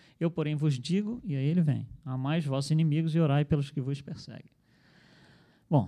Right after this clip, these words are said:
então, nós temos que trabalhar em cima disso, nós temos que trabalhar, nós temos que entender, talvez fazer um mergulho na palavra amor, um mergulho na palavra inimigo,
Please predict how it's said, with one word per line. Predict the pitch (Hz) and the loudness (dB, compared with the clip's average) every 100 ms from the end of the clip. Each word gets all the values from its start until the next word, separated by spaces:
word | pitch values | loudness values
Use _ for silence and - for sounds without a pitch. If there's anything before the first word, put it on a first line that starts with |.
| - | 0
então, | 165 160 214 226 240 240 - - - | 0 2 2 2 2 0 -6 -12 -10
nós | 175 170 | -8 -6
temos | 202 202 | -6 -6
que | |
trabalhar | 185 185 175 190 | -4 -4 -2 -2
em | |
cima | 180 143 120 | -4 -4 -4
disso, | 110 - | -8 -10
nós | 147 | -6
temos | 165 165 | -4 -4
que | 165 | -2
trabalhar, | 170 156 143 147 165 165 - - - | -2 0 0 0 0 -2 -8 -10 -2
nós | 143 | 0
temos | 175 175 | 0 0
que | 196 | 0
entender, | 214 208 175 143 139 180 127 143 202 - _ | 0 2 2 2 2 0 -2 -6 -16 -20 _
talvez | 131 131 151 139 - | -4 -2 -4 -6 -16
fazer | - 143 135 | -6 -2 0
um | 160 | 2
mergulho | 160 135 131 180 139 | 4 2 4 2 2
na | 139 | -2
palavra | 139 131 127 127 | -4 -6 -6 -6
amor, | 127 131 170 175 _ _ _ _ _ _ | -4 -2 -4 -4 _ _ _ _ _ _
um | 135 | -4
mergulho | 135 127 123 165 147 | -2 0 0 0 2
na | 139 | 0
palavra | 139 131 123 | -2 -4 0
inimigo, | 143 131 139 165 170 | 0 2 0 2 0